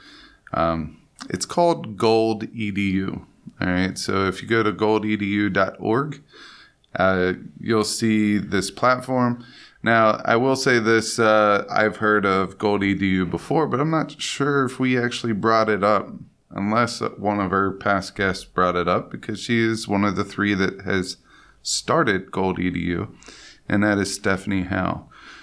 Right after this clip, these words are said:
So Stephanie Howe, she teams up with, uh, Megan Fern and Ashley Holcomb, and they've made this awesome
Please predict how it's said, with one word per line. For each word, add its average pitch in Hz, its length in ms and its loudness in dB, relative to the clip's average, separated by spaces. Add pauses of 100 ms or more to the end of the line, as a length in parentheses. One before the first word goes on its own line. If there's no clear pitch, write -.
(140)
So 101 380 2
Stephanie 139 560 0
Howe, 123 540 2 (460)
she 127 300 0
teams 120 500 2
up 110 300 2
with, 104 540 2
uh, 90 640 4 (280)
Megan 107 540 0
Fern 110 480 0
and 92 200 -2
Ashley 98 440 0
Holcomb, 156 600 -2 (640)
and 98 320 2
they've 98 200 0
made 98 320 2
this 92 260 -2 (180)
awesome 110 920 -2